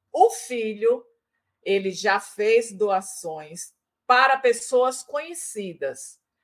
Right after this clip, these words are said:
mas ele não é um doador. O que é que eu quero dizer a respeito disso? Assim como a doação de sangue, nós precisamos de um doador,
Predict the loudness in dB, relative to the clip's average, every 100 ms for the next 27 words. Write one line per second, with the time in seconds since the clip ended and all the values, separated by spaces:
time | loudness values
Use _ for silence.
0 | _ _ -6 -4 -4 -8 -8 -10 -4 -2
1 | 0 0 0 -2 -8 -6 -6 -6 -16 -16
2 | _ _ _ _ _ _ _ 0 2 4
3 | 2 2 4 4 2 -2 -6 -4 -2 -2
4 | -4 -12 -8 -2 -2 -4 -4 -2 -2 -6
5 | -10 -14 -14 -16 -18 -20 _ _ _ _
6 | _ _ _ _ -4 -2 -2 -6 -8 -6
7 | -6 -6 -4 -2 -2 -4 -6 -8 -8 _
8 | -2 2 4 4 0 -6 -8 -8 -10 -10
9 | -12 -8 -8 -8 -16 -20 -20 _ -14 -6
10 | 0 0 0 -6 -10 -10 -14 -6 -6 -4
11 | -10 -14 -14 -12 -4 -2 -2 -4 -2 0
12 | 0 -4 -6 -8